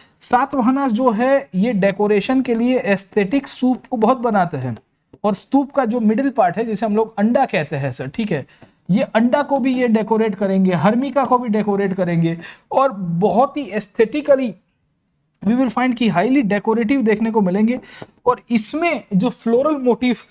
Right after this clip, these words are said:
और जातक स्टोरीज है, इसके सिवाय रीजनल टच भी ऐड किया जाता है,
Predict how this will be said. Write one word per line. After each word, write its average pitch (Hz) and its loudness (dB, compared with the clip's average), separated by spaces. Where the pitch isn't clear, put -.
और 220 2
जातक 202 0
स्टोरीज 240 0
है, 247 2
इसके 226 -2
सिवाय 220 2
रीजनल 226 4
टच 233 -4
भी 208 2
ऐड 160 2
किया 170 0
जाता 123 -4
है, 139 -6